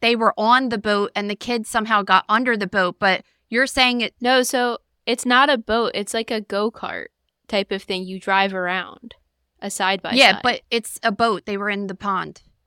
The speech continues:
Speaker 1: They, there's water ones. That's what I'm saying. Like, they're different ones for water.
Speaker 2: Oh,
Speaker 1: So
Speaker 2: got it, got it,
Speaker 1: that's
Speaker 2: got it.
Speaker 1: why I was
Speaker 2: I thought they were driving the go-kart around the pond, and then it tipped over into the pond, and she got trapped in the pond
Speaker 1: I,
Speaker 2: under the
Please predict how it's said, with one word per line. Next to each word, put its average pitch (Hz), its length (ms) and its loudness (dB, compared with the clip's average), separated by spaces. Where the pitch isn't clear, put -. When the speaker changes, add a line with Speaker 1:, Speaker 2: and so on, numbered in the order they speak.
Speaker 1:
They, 208 180 0
there's 208 300 -4
water 208 320 4
ones. 170 240 -4
That's 196 180 -8
what 214 100 -2
I'm 190 120 0
saying. 190 260 -2
Like, 170 220 -6
they're 190 120 -4
different 202 440 -2
ones 196 240 -2
for 202 160 -4
water. 208 240 4
Speaker 2:
Oh, 208 40 6
Speaker 1:
So 202 60 -6
Speaker 2:
got 202 220 4
it, 196 100 -2
got 190 180 -2
it, 196 80 -4
Speaker 1:
that's 208 200 6
Speaker 2:
got - 20 -4
it. - 40 -6
Speaker 1:
why 240 160 6
I 233 160 8
was 220 100 2
Speaker 2:
I 240 100 8
thought 311 260 4
they 302 140 0
were 269 220 2
driving 233 460 0
the 214 100 -2
go-kart 214 640 0
around 196 720 -2
the 190 100 -8
pond, 185 560 -2
and 190 220 -2
then 196 160 0
it - 140 -2
tipped 202 260 -4
over 190 240 0
into 202 320 -4
the 185 100 -2
pond, 190 300 -2
and 180 100 -4
she 190 120 -4
got 180 140 -2
trapped - 500 -2
in 196 240 -6
the 175 100 -6
pond 180 440 -4
Speaker 1:
I, - 80 0
Speaker 2:
under 190 300 -4
the 170 240 -10